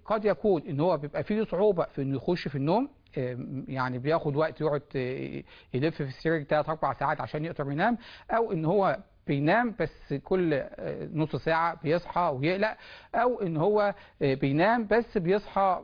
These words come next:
بعد، آه، تلات أربع ساعات وخلاص صحى وفاق وما عادش عارف ينام مرة تانية. يبقى اضطرابات النوم، القلق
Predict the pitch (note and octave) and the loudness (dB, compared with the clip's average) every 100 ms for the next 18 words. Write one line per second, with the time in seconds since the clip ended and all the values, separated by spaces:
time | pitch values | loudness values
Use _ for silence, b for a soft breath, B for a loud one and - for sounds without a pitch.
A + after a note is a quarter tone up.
0 | - F#3 F3 E3+ - - D#3+ D3 C#3 F3+ | -2 0 0 -2 -6 -6 -2 -2 2 2
1 | F3 E3+ D3+ C3+ C#3+ G3 F3+ E3+ F#3+ D#3 | 0 0 -2 2 2 2 0 0 0 0
2 | - - D#3 - E3 E3 C#3+ D#3+ F3 E3 | -4 -14 -10 -4 0 0 0 0 0 0
3 | C#3+ D3+ D3 D3 D3 C#3+ C#3+ C#3 C3 G#2 | 0 0 0 -2 0 -2 -2 -2 -4 -8
4 | _ _ B B B B C#3+ C#3+ C#3+ - | _ _ B B B B -2 0 0 -2
5 | C3+ E3 - C#3 E3 - E3+ A3 B3+ F3+ | -6 -6 -2 0 2 0 0 0 0 -4
6 | G3 G3+ | -2 0